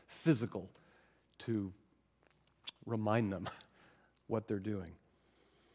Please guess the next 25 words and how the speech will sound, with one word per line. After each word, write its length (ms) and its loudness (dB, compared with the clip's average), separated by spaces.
So 160 2
Moses, 680 12
what 160 10
did 140 12
he 100 12
leave 300 10
behind 420 12
him? 100 8
He 100 8
was 240 4
promoting 760 10
a 80 4
lifestyle 760 12
of 120 0
worship 640 8
and 160 4
fellowship. 800 10
That's 240 10
what 100 8
all 160 12
the 80 2
sacrifices 880 6
are 80 4
there 280 6
for, 440 4